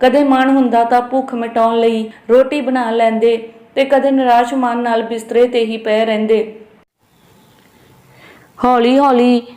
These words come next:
ਉਹਨਾਂ ਦਾ ਸਰੀਰ ਕਮਜ਼ੋਰ ਹੋਣ ਲੱਗਿਆ, ਫਿਰ ਤਬੀਅਤ ਵੀ ਖਰਾਬ ਰਹਿਣ ਲੱਗੀ। ਕਦੇ-ਕਦੇ ਗੁਆਂਢੀ ਉਹਨਾਂ ਨੂੰ ਮਿਲਣ ਆ ਜਾਂਦੇ ਤੇ ਉਹਨਾਂ ਨੂੰ ਦਵਾਈ ਦੇ ਜਾਂਦੇ। ਬਿਮਾਰੀ ਕਰਕੇ ਉਹਨਾਂ ਦੀ ਸਿਹਤ ਬਹੁਤ ਜ਼ਿਆਦਾ ਵਿਗੜ ਗਈ ਤੇ ਹੁਣ ਉਹ ਰੋਟੀ ਵੀ ਨਹੀਂ ਬਣਾ ਸਕਦੇ ਸੀ।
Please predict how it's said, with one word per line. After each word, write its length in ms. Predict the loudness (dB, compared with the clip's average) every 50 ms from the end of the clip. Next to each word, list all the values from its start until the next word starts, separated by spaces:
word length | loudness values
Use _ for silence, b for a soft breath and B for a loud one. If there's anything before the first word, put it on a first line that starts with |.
| B _ -2
ਉਹਨਾਂ 280 | 0 2 2 2 2
ਦਾ 160 | 2 2 2 0
ਸਰੀਰ 340 | 0 -2 0 0 0 0
ਕਮਜ਼ੋਰ 500 | 0 0 0 0 2 2 4 4 4 4
ਹੋਣ 220 | 4 2 2 4 4
ਲੱਗਿਆ, 360 | 2 2 2 2 2 2 2
ਫਿਰ 200 | 2 0 0 -2 0 -2
ਤਬੀਅਤ 440 | -2 0 0 0 2 2 2 2 0
ਵੀ 140 | -2 -2 -2
ਖਰਾਬ 380 | -2 -2 0 2 2 2 2
ਰਹਿਣ 180 | 0 0 0 0
ਲੱਗੀ। 420 | 0 0 0 0 0 0 0 0
ਕਦੇ-ਕਦੇ 560 | 0 0 0 2 2 2 2 2 2 2 2
ਗੁਆਂਢੀ 480 | 0 0 -2 -2 -2 -2 0 0 0 0
ਉਹਨਾਂ 200 | 0 0 0 0
ਨੂੰ 120 | 0 0
ਮਿਲਣ 320 | 2 2 2 4 4 4 4
ਆ 140 | 2 2 2
ਜਾਂਦੇ 420 | 2 2 0 2 2 2 2 2
ਤੇ 140 | 2 0 -2
ਉਹਨਾਂ 220 | 0 0 -2 -2
ਨੂੰ 160 | -2 -2 -2
ਦਵਾਈ 300 | 0 0 0 0 0 0
ਦੇ 200 | 0 2 2 2
ਜਾਂਦੇ। 500 | 2 2 0 0 2 2 2 2 0 -2 B B B B B B B -2
ਬਿਮਾਰੀ 360 | 0 2 2 2 2 2 2
ਕਰਕੇ 360 | 0 0 0 -2 -2 -2 0
ਉਹਨਾਂ 260 | 0 0 0 0 2 2
ਦੀ 140 | 2 0
ਸਿਹਤ 380 | 0 2 2 4 4 4 2 0
ਬਹੁਤ 320 | 0 0 2 2 2 2
ਜ਼ਿਆਦਾ 280 | 2 0 0 2 2 0
ਵਿਗੜ 320 | 0 0 0 2 2 2
ਗਈ 280 | 2 2 2 2 0 0
ਤੇ 220 | 0 0 0 0
ਹੁਣ 280 | 0 -2 -4 -4 -2 -4
ਉਹ 300 | -2 0 2 2 4 4
ਰੋਟੀ 380 | 4 2 2 0 0 -2 -2 0
ਵੀ 140 | 0 0
ਨਹੀਂ 220 | 0 0 0 0 0
ਬਣਾ 300 | 0 2 2 2 0 0
ਸਕਦੇ 400 | 0 0 0 2 2 2 2 0
ਸੀ। 260 | 0 -2 -4 -4 -4